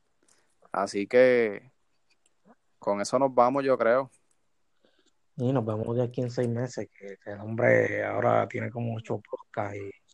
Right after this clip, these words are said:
Speaker 1: <laughs> No, no, no, lo que tenemos, proyecto nuevo es el Punto Podcast, que es un podcast más, más personal, más, más abierto, más, o cerrado, qué sé yo, pero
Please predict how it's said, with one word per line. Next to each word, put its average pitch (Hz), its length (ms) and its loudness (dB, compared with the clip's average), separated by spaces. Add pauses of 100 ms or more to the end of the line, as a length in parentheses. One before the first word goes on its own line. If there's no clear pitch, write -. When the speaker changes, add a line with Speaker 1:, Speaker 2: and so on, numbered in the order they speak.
(760)
Speaker 1:
<laughs> - 1000 -10 (1200)
No, 110 220 8
no, 117 380 4
no, 113 240 -2
lo 113 120 -2
que 110 80 -2
tenemos, 120 840 -4 (160)
proyecto 113 460 -4
nuevo 117 300 -2
es 117 40 -6
el 110 60 -10
Punto 110 340 -6
Podcast, 104 420 -6
que 107 200 0
es 98 60 -2
un 101 200 -12
podcast 101 340 -8
más, 98 300 -6
más 98 160 -8
personal, 104 640 -2
más, 101 440 -2
más 98 160 -6
abierto, 104 600 0
más, 98 400 -4
o 95 180 -4
cerrado, 104 540 2
qué 101 80 -4
sé 104 200 -2
yo, 110 160 -4 (140)
pero 98 400 -2